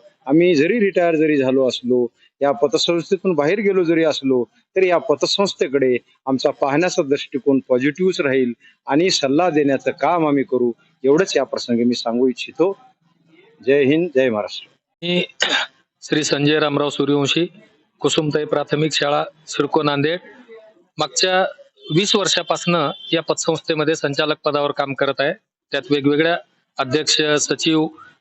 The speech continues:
Speaker 2: अशा पदावर काम करत असताना अतिशय, अ, डबघाईला आलेल्या, अ, परिस्थितीमध्ये पतसंस्थेची धुरा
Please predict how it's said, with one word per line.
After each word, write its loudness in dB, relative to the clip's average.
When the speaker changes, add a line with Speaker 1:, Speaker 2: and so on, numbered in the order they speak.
Speaker 2:
अशा 0
पदावर 0
काम -4
करत -2
असताना -2
अतिशय, 0
अ, 2
डबघाईला 0
आलेल्या, 0
अ, 2
परिस्थितीमध्ये -2
पतसंस्थेची -2
धुरा 2